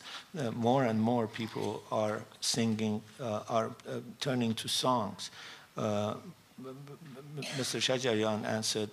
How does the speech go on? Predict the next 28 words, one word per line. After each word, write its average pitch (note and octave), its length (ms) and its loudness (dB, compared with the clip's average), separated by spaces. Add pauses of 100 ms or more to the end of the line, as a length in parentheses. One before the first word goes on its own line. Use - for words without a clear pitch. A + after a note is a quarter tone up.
that, G#2+ 180 -4 (120)
uh, A2+ 60 2 (1160)
w-, D#3 200 -8 (420)
well, C3+ 140 2 (140)
uh, D#3 320 -4
I, - 200 -2
I B2 40 2
think D#3 280 0
you're A#2 200 2 (100)
right A2 200 4 (180)
that A2 160 0 (300)
our C3 140 8 (520)
ghazal, G#2+ 460 8 (540)
the B2 100 -6 (120)
equivalent A2 460 0
are, G2+ 160 2 (400)
of - 40 -10 (140)
our G2+ 120 0 (120)
sonnets, G2 400 0 (320)
uh, A2 320 2 (480)
our A#2 100 0 (100)
ghazal, B2+ 420 10
uh, B2+ 600 -4
are A2+ 100 0 (100)
going D3 180 6 (120)
to A#2+ 60 0 (380)
be A#2 60 0 (180)
lost, G#2 400 4